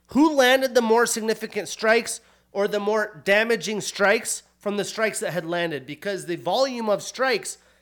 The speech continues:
fighter to fighter, round to round, in a lot of these fights, it was like twenty strikes to ten, or twenty strikes to sixteen, eighteen strikes to fifteen. It was very razor thin margins.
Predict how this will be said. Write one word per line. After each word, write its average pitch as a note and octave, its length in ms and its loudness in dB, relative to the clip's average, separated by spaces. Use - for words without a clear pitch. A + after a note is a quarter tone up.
fighter A3+ 360 2
to G#3 60 2
fighter, A3 400 2
round G#3+ 280 4
to G3 40 0
round, G#3+ 320 2
in G3 80 2
a F#3+ 60 2
lot G#3 180 4
of G3+ 60 -8
these G3 180 -6
fights, A3 540 -4
it D#3 40 -10
was E3 100 -4
like F3 160 0
twenty A3 260 0
strikes G#3+ 340 -2
to F3+ 60 -6
ten, D#3+ 380 -2
or F3+ 140 0
twenty A3+ 240 0
strikes A3+ 340 -4
to E3+ 60 -8
sixteen, F#3+ 680 -8
eighteen A3+ 400 -4
strikes A3+ 340 -2
to F3+ 100 -6
fifteen. F#3+ 600 -4
It F3 120 -6
was F#3+ 200 0
very A#3 380 -2
razor G3 580 -2
thin F#3+ 240 -4
margins. E3+ 520 -6